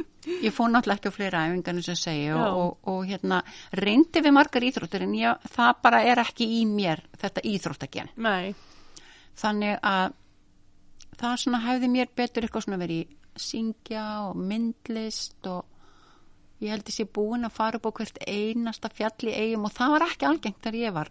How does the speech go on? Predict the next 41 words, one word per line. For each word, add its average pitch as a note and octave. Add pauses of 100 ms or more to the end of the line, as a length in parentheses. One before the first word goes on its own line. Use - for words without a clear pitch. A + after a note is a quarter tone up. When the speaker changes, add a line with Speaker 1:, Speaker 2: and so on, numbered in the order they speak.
(140)
Speaker 1:
krakki, A#3+
Speaker 2:
Mhm. -
Speaker 1:
sko, A3
en B3
ég A3
var A#3
bara -
svo -
forvitin. B3+ (680)
Hélt -
alltaf F#3
að -
væri G3+
eitthvað G3+
svona, G3 (240)
kannski -
skessur -
eða G#3
eitthvað G3+
þarna G3+
hinum G#3
megin. G#3+ (160)
Speaker 2:
Já. A#3 (280)
Speaker 1:
Og G#3
ég G#3
man, A3
sko, -
ég, A3+ (840)
ég A#3
var B3+
eiginlega G#3
svolítið G3+
gömul G#3+
þegar A3
ég F#3+
trúði A3+
því D#3
kannski F3
að E3
ég E3
myndi E3+